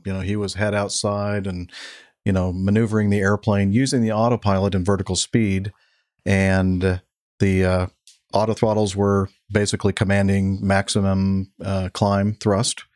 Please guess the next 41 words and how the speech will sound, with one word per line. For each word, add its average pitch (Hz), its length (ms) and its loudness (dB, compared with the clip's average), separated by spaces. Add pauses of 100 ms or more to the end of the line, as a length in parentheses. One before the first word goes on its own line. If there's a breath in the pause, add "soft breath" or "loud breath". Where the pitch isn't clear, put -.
(560 loud breath)
and 98 520 2 (800)
I 110 120 2
was 104 200 0
watching 101 560 0
the 95 260 0
airspeed 113 580 0
as 98 260 -2
pilot 90 340 -2
monitoring 95 640 -2
is 101 180 -2
supposed 98 340 -2
to, 110 160 -2 (440 loud breath)
and 101 160 2
I 95 60 2
noticed 107 360 0
that 101 120 -2
the 98 120 0
air, 101 200 0
and 113 140 0
I 147 80 2
could 123 140 0
just, - 300 -4
<laughs> - 880 -14
if 120 160 0
you've 160 120 0
been 139 140 0
flying 117 360 2
these 101 240 0
airplanes 110 420 0
for 110 160 0
a 104 80 2
while, 104 220 2
you 110 120 0
can 110 120 0
just, 92 220 -6 (160)
a 101 80 2
good 104 220 0
pilot 98 260 0
can 90 120 -6
feel 104 340 0
it - 200 -8